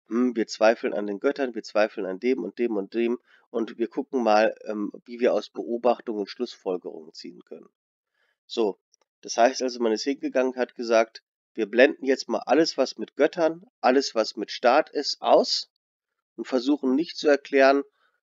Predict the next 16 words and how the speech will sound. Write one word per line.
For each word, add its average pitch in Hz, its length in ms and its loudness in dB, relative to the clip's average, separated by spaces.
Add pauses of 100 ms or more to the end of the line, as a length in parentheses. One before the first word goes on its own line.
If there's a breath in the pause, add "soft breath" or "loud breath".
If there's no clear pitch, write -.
(220)
was - 400 2
für 135 100 -6
eine 120 100 -2
Bedeutung 120 540 2
das 110 220 -4
jetzt 113 200 -4
für 117 120 -10
die 104 100 -12
Kultur 143 420 -4
hat, 151 140 -2
sondern 127 260 -4
wir 117 80 -14
konzentrieren 131 640 -2
uns 139 180 -8
nur 156 140 2
auf - 100 -6